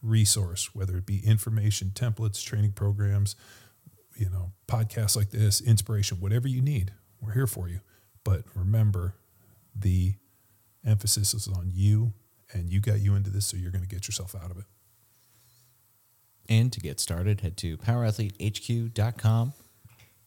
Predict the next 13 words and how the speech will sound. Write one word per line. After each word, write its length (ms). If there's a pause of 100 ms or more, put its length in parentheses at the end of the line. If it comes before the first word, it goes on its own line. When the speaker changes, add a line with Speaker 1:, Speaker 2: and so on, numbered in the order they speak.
(300)
Speaker 2:
We 80
got 200
training, 520
we 80
got 160
nutrition, 520 (580)
everything 540
that 140
you 160
need, 280
as 140
John 280
mentioned 480